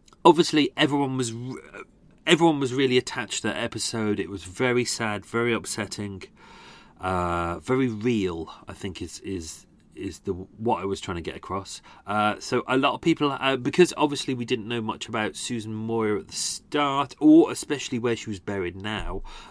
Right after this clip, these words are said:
uh, I sh-, I should have slightly been clearer about the way I phrased that, but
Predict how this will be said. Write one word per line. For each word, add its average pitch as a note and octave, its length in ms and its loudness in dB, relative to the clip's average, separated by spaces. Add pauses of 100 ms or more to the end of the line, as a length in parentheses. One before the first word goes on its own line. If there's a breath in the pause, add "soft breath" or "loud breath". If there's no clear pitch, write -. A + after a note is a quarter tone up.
uh, G#2 200 0
I A2+ 100 -4
sh-, - 320 0
I - 20 -2
should F3+ 240 0
have F#3+ 80 2
slightly D3+ 420 2
been A#2+ 220 -6
clearer A#2 440 -2
about F#2 300 -6
the G2+ 140 -10
way F#2+ 180 -4
I E2+ 80 -8
phrased E2+ 360 -8
that, G2 200 -4
but G#2 200 -4